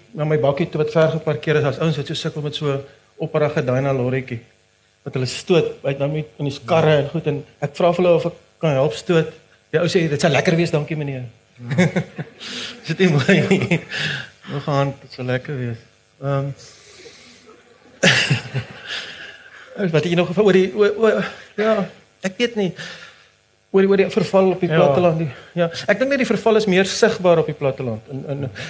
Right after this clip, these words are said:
Speaker 1: ek word nogal soms kwaad. Ook maar my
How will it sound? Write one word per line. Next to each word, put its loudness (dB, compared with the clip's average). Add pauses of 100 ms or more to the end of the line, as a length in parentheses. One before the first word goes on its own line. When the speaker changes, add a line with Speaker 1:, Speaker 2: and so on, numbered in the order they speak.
(160)
Speaker 1:
ek 0
word -2
nogal 0
soms -6 (100)
kwaad. 2 (1300)
Ook -20
maar 2
my 2